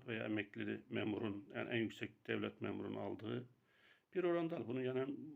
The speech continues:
başbakanın için söylüyorum. <clears throat> Yani hem, e, bakanlar için söylüyorum, pardon. Hem milletvekilleri için söylüyorum, hem de Cumhurbaşkanı için söylüyorum yani. E, burada da yani onların da, e,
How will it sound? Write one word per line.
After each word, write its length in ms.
başbakanın 640
için 240
söylüyorum. 500
<clears throat> 280
Yani 200
hem, 320
e, 360
bakanlar 500
için 180
söylüyorum, 480
pardon. 380
Hem 200
milletvekilleri 640
için 220
söylüyorum, 400
hem 100
de 100
Cumhurbaşkanı 540
için 140
söylüyorum 480
yani. 140
E, 140
burada 380
da 220
yani 200
onların 480
da, 180
e, 220